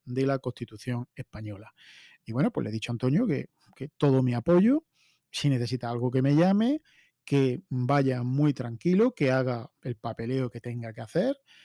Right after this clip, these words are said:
y que denuncie, que consulte con un abogado, como hice yo, y que lo presente.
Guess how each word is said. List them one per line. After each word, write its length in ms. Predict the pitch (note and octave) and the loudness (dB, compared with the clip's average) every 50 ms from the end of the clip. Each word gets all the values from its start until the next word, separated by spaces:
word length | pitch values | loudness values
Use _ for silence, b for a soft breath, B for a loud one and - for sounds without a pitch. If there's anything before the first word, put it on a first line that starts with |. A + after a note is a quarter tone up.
| b b b b - | b b b b -2
y 140 | - F#3 E3 | -2 -2 0
que 300 | - C#3+ C3+ C3 C3 - _ _ - | 0 -2 -4 -4 -4 -8 _ _ -8
denuncie, 760 | D3 B2+ B2 B2 A#2+ B2+ F3 A3 A#3+ - - A3 C4+ D#4 D4 | -6 -4 -4 -2 0 2 2 2 2 0 0 0 0 0 0
que 120 | B3 F#3 | -2 -2
consulte 720 | - C3+ B2 A#2 - - - C#3 C3 B2 - C#3 C3+ C3+ B2 | -4 -4 -6 -6 -6 -2 0 0 0 2 0 0 0 0 -2
con 140 | - B2 | -4 -6
un 120 | A2 A2 A2+ | -6 -6 -10
abogado, 460 | A2 A2 A#2 A#2+ C3 F3+ G#3+ A#3 B3+ | -8 -6 -6 -2 0 2 2 2 2
como 220 | G#3+ G3+ D3+ C3 B2+ | 0 0 -2 -2 -4
hice 240 | B2 A#2 - C3+ D3+ | -6 -6 -4 -2 0
yo, 300 | F3+ G3+ A3+ B3+ C#4 B B B B B B B B _ | 2 2 2 0 -2 B B B B B B B B _
y 120 | - D3+ | -4 -4
que 140 | C3+ - B2 | -2 -2 -4
lo 100 | A2+ A2+ | -4 -4
presente. 540 | - - - - C#3 C3 B2+ - - F#3+ - | -8 -8 -4 -2 -2 0 0 0 -2 -4 -4